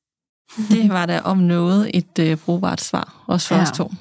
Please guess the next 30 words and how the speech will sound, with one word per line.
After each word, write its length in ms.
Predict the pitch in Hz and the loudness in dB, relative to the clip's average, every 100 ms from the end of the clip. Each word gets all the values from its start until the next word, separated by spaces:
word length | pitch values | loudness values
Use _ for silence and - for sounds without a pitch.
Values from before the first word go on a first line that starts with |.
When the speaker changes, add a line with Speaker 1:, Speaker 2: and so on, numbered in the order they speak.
| - _ _ _ _ - | -18 _ _ _ _ -2
Speaker 2:
Ja, 140 | 170 147 - - | -2 -2 -8 -4
og 100 | 196 | 0
det 80 | |
er 40 | 202 | 2
Speaker 1:
Ja. 60 | |
Speaker 2:
jo 200 | 240 170 156 170 | 0 -2 -8 -4
i, 120 | 196 - | -4 -2
i 80 | 214 | 0
det 240 | 220 214 - | 2 2 0
afsnit, 400 | 208 220 220 196 | -2 0 0 2
vi 60 | |
lige 140 | 196 202 | 2 2
har 80 | |
lavet, 240 | 190 175 220 | 2 2 0
Sara, 240 | 190 185 | 0 -2
der 100 | - | -2
siger 220 | 202 226 | -2 0
jeg 80 | 220 | 0
jo 40 | 202 | 0
det 160 | 208 | 0
der 80 | 202 | 2
med, 140 | 196 196 | 2 2
når 100 | 190 | 4
min 200 | 196 190 | 4 4
mor 200 | 185 196 | 2 0
spørger, 400 | - 202 180 - - - - - - - | -2 -2 -2 -4 -14 -18 -16 -16 -18 -2
"Nå, 80 | 196 | 2
men 140 | 185 | 4
hvad 200 | 185 185 | 4 4
med 160 | 214 | 4